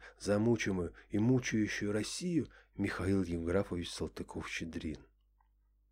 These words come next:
Этот взгляд пробил меня насквозь, как пуля меткого охотника пробивает куропатку. Это был взгляд пророка, взгляд гения,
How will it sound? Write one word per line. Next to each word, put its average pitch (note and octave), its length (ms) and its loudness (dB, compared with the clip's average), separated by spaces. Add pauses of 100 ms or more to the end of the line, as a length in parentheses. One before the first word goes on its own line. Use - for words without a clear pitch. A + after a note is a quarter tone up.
(200)
Этот E2 220 -6
взгляд E2+ 360 -2
пробил F2 400 -2
меня F2 240 -2
насквозь, E2 640 -8 (440)
как - 180 -6
пуля E2+ 260 -2
меткого E2 500 -2
охотника A#2 540 -2
пробивает E2+ 600 -2
куропатку. - 840 -6 (840)
Это G#2 300 2
был G2+ 160 0
взгляд F#2 400 0
пророка, F2+ 560 -2 (200)
взгляд F#2+ 360 2
гения, F#2 680 0